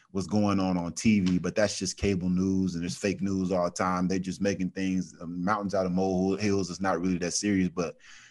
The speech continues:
but nah, I think a lot of black folks have been voicing, like, "Yo, these are the things that have happened to me. These are things that I've gone through," just little shit that happens every day. Um, and they're like, you know, "It,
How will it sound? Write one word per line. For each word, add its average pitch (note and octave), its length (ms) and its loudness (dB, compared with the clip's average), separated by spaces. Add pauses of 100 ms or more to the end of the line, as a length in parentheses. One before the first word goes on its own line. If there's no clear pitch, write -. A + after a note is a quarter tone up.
(320)
but F#2+ 120 0
nah, F#2 320 4
I F2 40 2
think F2+ 260 -2
a E2+ 60 -4
lot F#2 260 2
of E2 240 -4
black F#2 220 0
folks F2+ 240 -4
have F2 100 -6
been E2 180 -6
voicing, F2+ 520 -2
like, E2 240 -4
"Yo, E2 100 -6
these F#2 240 -2
are F#2 60 -2
the F2+ 80 -4
things F#2 320 0
that F2 100 -2
have E2+ 140 -4
happened F2+ 320 0
to F2 100 -14
me. E2+ 320 -8
These F2+ 220 -2
are E2+ 40 -10
things F2+ 280 0
that E2+ 100 -4
I've E2 180 -4
gone F2+ 280 -2
through," F2 240 -6
just - 280 -12
little F2+ 200 -2
shit E2+ 240 -8
that E2+ 100 -6
happens E2+ 320 -4
every E2 220 -6
day. E2+ 360 -6 (680)
Um, E2 480 0 (720)
and F#2 560 2
they're F#2 140 2
like, E2+ 280 0 (340)
you F#2+ 120 -2
know, D#2+ 340 -6 (1400)
"It, F#2+ 180 -2